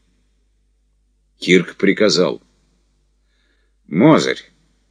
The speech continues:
хочешь, я сейчас возьму у тебя палку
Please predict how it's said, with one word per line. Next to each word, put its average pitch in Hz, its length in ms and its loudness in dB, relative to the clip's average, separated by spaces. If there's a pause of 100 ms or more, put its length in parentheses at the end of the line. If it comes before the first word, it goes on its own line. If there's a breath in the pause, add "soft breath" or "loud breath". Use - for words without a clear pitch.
(840)
хочешь, 170 460 4
я 123 160 6
сейчас 123 440 2
возьму 123 360 4
у 117 60 4
тебя 117 260 2
палку 127 580 2